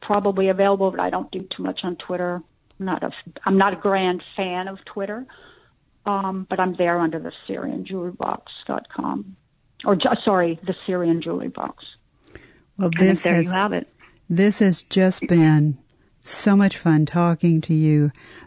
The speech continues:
Speaker 2: The book is terrific. Thank you so very much for being our guest today on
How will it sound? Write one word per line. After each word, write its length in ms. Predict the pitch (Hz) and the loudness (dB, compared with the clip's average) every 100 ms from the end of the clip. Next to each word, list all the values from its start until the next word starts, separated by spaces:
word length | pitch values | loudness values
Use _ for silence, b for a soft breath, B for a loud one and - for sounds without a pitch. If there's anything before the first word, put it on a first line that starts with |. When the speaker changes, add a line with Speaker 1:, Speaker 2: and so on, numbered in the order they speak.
| - | -4
Speaker 2:
The 160 | 165 | -2
book 460 | 151 175 190 190 - | -2 2 2 2 0
is 300 | 151 143 - _ _ - | -2 -2 -8 _ _ -6
terrific. 840 | 170 151 165 180 170 175 - - B B B B _ | -4 -2 2 0 2 -2 -2 -12 B B B B _
Thank 500 | - 202 208 214 - | -2 4 4 2 2
you 260 | 156 143 151 | 4 4 0
so 280 | - 180 | 0 0
very 400 | 156 160 180 165 | 2 2 4 4
much 480 | 147 143 143 254 - | 4 2 0 -6 -14
for 240 | - 165 151 | -8 -4 0
being 240 | 160 156 | 2 2
our 160 | 151 156 | 0 0
guest 340 | 156 156 - | 0 0 -2
today 340 | 160 151 147 | -2 -2 0
on 300 | 147 151 156 | 0 0 0